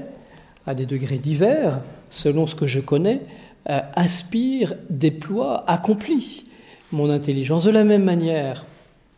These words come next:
mon cœur aspire à aimer. Je suis tendu vers le bien. Tout mon être est tendu vers le bien, mais pas n'importe quel bien.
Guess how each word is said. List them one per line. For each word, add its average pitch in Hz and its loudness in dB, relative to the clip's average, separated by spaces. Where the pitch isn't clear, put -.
mon 139 -2
cœur 170 2
aspire 143 -2
à 127 -2
aimer. 220 -2
Je 143 -2
suis 143 -6
tendu 151 0
vers 139 0
le 147 0
bien. 214 -4
Tout 180 2
mon 190 8
être 262 4
est 160 4
tendu 175 2
vers 175 4
le 185 4
bien, 320 4
mais 226 4
pas 175 0
n'importe 160 -2
quel 156 -2
bien. 226 -4